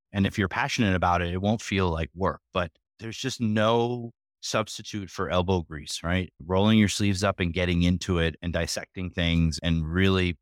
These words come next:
putting in the effort, right? And again, that's true of work or baseball or whatever you're doing, right? A parent and, and whatnot. So this is the first thing. Second, I would say is everybody today has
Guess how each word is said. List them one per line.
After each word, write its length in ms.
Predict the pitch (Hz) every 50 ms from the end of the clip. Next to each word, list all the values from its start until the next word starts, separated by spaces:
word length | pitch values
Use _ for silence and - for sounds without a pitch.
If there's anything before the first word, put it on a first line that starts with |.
| -
putting 300 | - 135 120 117 110 107
in 180 | 101 98 92 90
the 180 | 87 87 87
effort, 420 | 71 87 85 - - 76 71 - _ -
right? 280 | 85 87 87 90 92 -
And 420 | - 87 82 82 82 82 82 80 - _ _ _ _ _ _ _ -
again, 260 | 92 87 123 117 101
that's 200 | 92 92 90 -
true 340 | - - - 104 98 95 92
of 60 | 82 82 78 _ _ -
work 360 | 87 107 113 120 120 101 - _ _
or 140 | - 78 78
baseball 680 | 80 95 104 113 107 - - - 95 92 90 87 85 82
or 200 | 82 80 80 78
whatever 400 | 78 82 82 85 90 87 87 87 85
you're 180 | 78 78 80
doing, 380 | 76 80 78 76 76 73 71 71
right? 220 | 80 82 85 82
A 120 | 80 78 78
parent 560 | - - 98 92 92 90 92 90 90 82 -
and, 140 | 82 80 78 -
and 120 | 85 85
whatnot. 460 | 82 85 82 78 82 78 73 71 -
So 260 | - - 87 80 80 - _ _ _ _ _ _ _ _ -
this 80 | - 135
is 40 | 139
the 60 | 123
first 280 | 92 - 98 95 - -
thing. 260 | 92 85 85 85 87 _ _ _ _ -
Second, 400 | - - 139 - 190 165 156 -
I 60 | 127
would 180 | 131 123 113 -
say 320 | - 117 110 107 104 98
is 280 | 95 98 95 - - _ _ _ _ _ _ -
everybody 520 | 135 139 151 160 160 151 147 139 143 131
today 420 | - - 123 107 110 113 113 110
has 480 | 95 85 85 101 98 95 92 87 - -